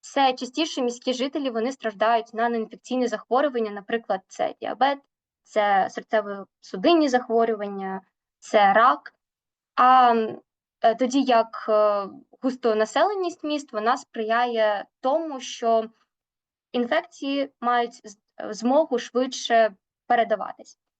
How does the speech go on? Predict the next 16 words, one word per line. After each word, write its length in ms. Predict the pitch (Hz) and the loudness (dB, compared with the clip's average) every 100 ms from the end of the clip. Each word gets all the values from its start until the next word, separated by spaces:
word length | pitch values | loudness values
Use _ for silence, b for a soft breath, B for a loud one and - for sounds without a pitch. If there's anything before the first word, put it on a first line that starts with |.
| _ _ _ | _ _ _
І 180 | 302 302 | 0 0
в 60 | |
цьому 240 | 302 330 330 | 0 0 0
контексті 580 | 277 240 240 - - 247 | -2 0 -2 -2 -10 -10
дослідження 560 | 233 262 226 254 247 | -8 -6 -6 -4 -4
міського 400 | 247 254 277 262 | -4 -4 -6 -6
середовища, 720 | 254 233 220 277 - 349 - | -6 -6 -2 -2 -2 -12 -12
вони 280 | 233 220 254 | -10 -6 -6
стають 380 | 349 240 254 277 | -6 -6 -6 -6
все 220 | - 226 | -8 -8
більш 340 | 202 294 320 - | -4 -4 -4 -10
і 80 | 220 | -6
більш 240 | 247 247 | -4 -4
затребуваними, 800 | 226 - 311 330 302 262 240 226 | -6 0 0 0 -6 -6 -4 -4
більш 260 | 226 233 | -6 -10
актуальними 640 | - - 226 339 311 277 | -8 -2 0 0 -6 -8